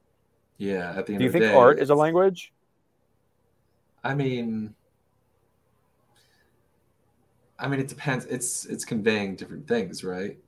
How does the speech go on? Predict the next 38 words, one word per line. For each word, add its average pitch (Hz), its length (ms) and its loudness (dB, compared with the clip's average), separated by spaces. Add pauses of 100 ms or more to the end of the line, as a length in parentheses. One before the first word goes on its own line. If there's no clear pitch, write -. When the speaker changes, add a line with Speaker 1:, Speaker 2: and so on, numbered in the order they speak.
(240)
Speaker 1:
I 98 120 -8
mean, 92 460 -8 (800)
it, 101 180 -6 (140)
it 113 140 -10
could 117 120 -10
be 101 100 -2
considered, 98 640 -2
like, 101 220 -8
iconography, - 720 -4
right? 92 160 -6
It's - 160 -10
like 87 100 -10
hieroglyphics, - 840 -8 (100)
right? 87 220 -14
It's - 340 -16 (880)
work 110 380 4
at 98 100 0
the, - 120 -6
at 104 180 -4
the, - 160 -16
at 92 100 -10
the 87 180 -10 (400)
just - 240 -6
most - 280 -2
basic 113 340 -2
Speaker 2:
I - 60 -20
Speaker 1:
form, 175 180 6
Speaker 2:
mean, 175 180 2
just 147 140 4
Speaker 1:
right? - 120 -6
Speaker 2:
art, 143 360 10
like, 117 240 2
creativity 120 720 2
in 98 100 -6
general. 101 560 -4 (1900)
Speaker 1:
Yeah, 143 280 4
I 120 80 2
mean, 123 560 -4